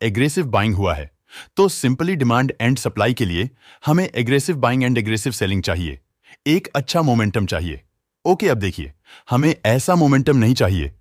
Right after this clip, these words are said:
जहां छोटे कैंडल्स बन रहे हो। We need nice momentum candles like this।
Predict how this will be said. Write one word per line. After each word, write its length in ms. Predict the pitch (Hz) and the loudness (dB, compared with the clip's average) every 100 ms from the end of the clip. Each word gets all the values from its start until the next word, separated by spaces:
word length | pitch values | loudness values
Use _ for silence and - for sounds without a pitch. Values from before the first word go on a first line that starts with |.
| _ | _
जहां 320 | 90 113 101 123 | -4 0 0 0
छोटे 400 | - 113 123 156 | -2 0 0 0
कैंडल्स 380 | 117 98 101 | 0 2 2
बन 180 | 82 85 | 0 -2
रहे 140 | 73 65 | -2 -6
हो। 120 | 60 - _ _ _ _ _ _ _ | -8 -18 _ _ _ _ _ _ _
We 180 | 107 147 185 | -4 0 2
need 280 | 156 160 | 2 2
nice 300 | 120 110 127 110 | 2 2 2 2
momentum 480 | 95 98 98 120 107 | 4 2 4 2 2
candles 360 | 92 95 107 95 | 0 2 2 2
like 220 | 82 82 | 0 0
this। 240 | 80 78 | -2 -4